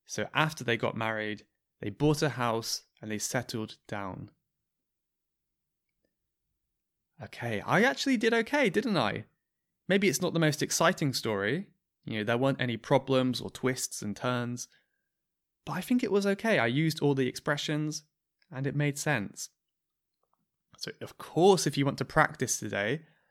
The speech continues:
it would be great if you could make a story yourself. Try and use these expressions, use, use some more expressions that you know. And I'd love to hear what you come up with.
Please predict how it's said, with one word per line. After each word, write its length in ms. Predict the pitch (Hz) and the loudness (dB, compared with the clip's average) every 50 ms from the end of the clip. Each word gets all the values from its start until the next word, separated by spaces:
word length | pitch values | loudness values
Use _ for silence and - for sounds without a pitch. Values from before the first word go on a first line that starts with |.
| _ _ _ _ _ _ _ _ | _ _ _ _ _ _ _ _
it 100 | - 123 | -4 -4
would 120 | 131 123 | -2 -2
be 120 | - 131 113 | 0 -2 -2
great 400 | - - 131 131 160 226 240 - | -2 0 2 4 6 6 4 4
if 120 | 147 - | 2 2
you 80 | 139 127 | 0 0
could 120 | - 127 | 0 -2
make 180 | 127 127 123 - | -2 -2 -2 -4
a 40 | - | -4
story 360 | - - 139 131 123 120 117 | -2 0 2 2 2 2 2
yourself. 460 | 110 113 107 - 160 165 143 101 - | 0 -2 0 2 4 4 4 2 0
Try 180 | - - 147 135 | 0 0 2 2
and 120 | 127 123 | 2 2
use 280 | 127 143 156 151 135 - | 2 2 2 2 2 2
these 200 | 131 127 - - | 0 0 0 -2
expressions, 800 | - - - 127 123 120 - - 131 120 120 120 120 117 - - _ _ _ _ _ _ _ _ _ - | -8 -2 0 0 0 0 0 -2 -2 -2 -2 -2 -4 -6 -8 -14 _ _ _ _ _ _ _ _ _ -6
use, 580 | 120 120 123 120 120 123 123 123 117 - - - _ _ _ _ _ _ _ _ _ _ _ _ _ _ | -2 0 2 2 2 2 0 0 -2 -6 -10 -14 _ _ _ _ _ _ _ _ _ _ _ _ _ _
use 240 | - 131 135 131 - | 0 2 4 4 4
some 140 | - 123 117 | 2 0 0
more 240 | 117 120 127 - - | 0 0 0 0 -2
expressions 640 | - - - - 127 120 - - 123 110 113 107 117 | -4 -4 -2 0 0 0 0 -2 -4 -4 -4 -6 -6
that 140 | 113 - | -6 -6
you 120 | - 113 113 | -6 -6 -6
know. 340 | 110 110 110 113 117 139 147 - _ _ _ _ _ _ _ _ _ _ _ _ | -4 -4 -2 -2 -4 -4 -6 -10 _ _ _ _ _ _ _ _ _ _ _ _
And 100 | - - | -12 -10
I'd 80 | 104 107 | -6 -4
love 220 | 113 139 165 160 - | -2 -2 -2 -4 -6
to 80 | - | -8
hear 220 | 123 147 156 147 113 | -4 -2 0 0 0
what 100 | 113 95 | 0 -2
you 120 | 104 107 | -4 -6
come 180 | - - 120 127 | -6 -4 -4 -4
up 180 | 120 - - | -4 -6 -8
with. 280 | - - - - - | -10 -10 -10 -10 -14